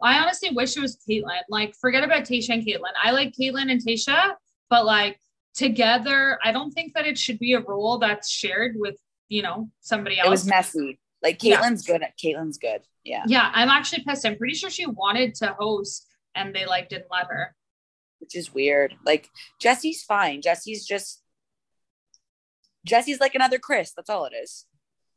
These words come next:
Speaker 1: Okay. <laughs>
Speaker 2: What?
Speaker 1: Do you actually think that they're gonna be besties throughout the season, or do you think that they're gonna start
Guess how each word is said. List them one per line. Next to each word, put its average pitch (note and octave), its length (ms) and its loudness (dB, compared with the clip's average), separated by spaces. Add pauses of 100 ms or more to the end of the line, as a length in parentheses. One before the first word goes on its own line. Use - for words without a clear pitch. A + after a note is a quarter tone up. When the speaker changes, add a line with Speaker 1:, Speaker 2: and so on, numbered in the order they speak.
(500)
Speaker 1:
Okay. G#3 340 0 (320)
<laughs> G4+ 760 2 (760)
Speaker 2:
What? F3 260 2
Speaker 1:
Do A#3 80 0
you B3 120 2
actually C4 600 2
think B3+ 300 0
that D#4+ 140 -4
they're C4 180 -2
gonna C#4 260 -4
be A#3 200 -2
besties A3+ 640 -6
throughout G3+ 280 0
the A3+ 100 0
season, A3+ 480 -6
or E4+ 120 4
do G#3+ 160 2
you G#3 100 0
think G#3+ 200 -2
that B3+ 100 -6
they're D4+ 100 0
gonna D#4 160 0
start C#4 300 -2